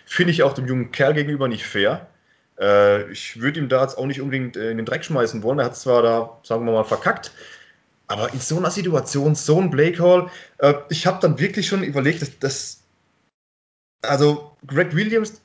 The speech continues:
blitzt ja gern, das wissen wir. Auch in Situationen wie damals gegen die Dallas Cowboys, wo Jamal Adams den allen, alles entscheidenden Hit macht gegen, äh, äh, Prescott, wo er ihn umhaut.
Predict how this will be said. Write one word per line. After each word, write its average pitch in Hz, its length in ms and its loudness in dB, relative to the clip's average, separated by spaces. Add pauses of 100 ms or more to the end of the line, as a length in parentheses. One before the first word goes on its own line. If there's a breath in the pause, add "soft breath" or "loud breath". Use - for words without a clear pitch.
blitzt 160 240 0
ja 151 80 6
gern, 123 240 2
das 113 100 -6
wissen 101 240 -10
wir. 87 220 -2
Auch 156 320 -2
in 151 160 -4
Situationen 175 480 0
wie 185 40 -2
damals 170 360 0
gegen 156 140 -4
die 143 80 -4
Dallas 143 260 2
Cowboys, 165 640 2 (380 loud breath)
wo 135 80 -2
Jamal 156 320 4
Adams 160 360 4
den 139 80 -2
allen, 139 240 0 (160)
alles 131 200 -6
entscheidenden 135 500 2
Hit 147 200 -10
macht 147 260 -4
gegen, 120 340 -4
äh, 110 160 -2
äh, 104 400 0
Prescott, 131 460 2
wo 120 100 4
er 117 40 6
ihn 113 80 2
umhaut. 120 460 2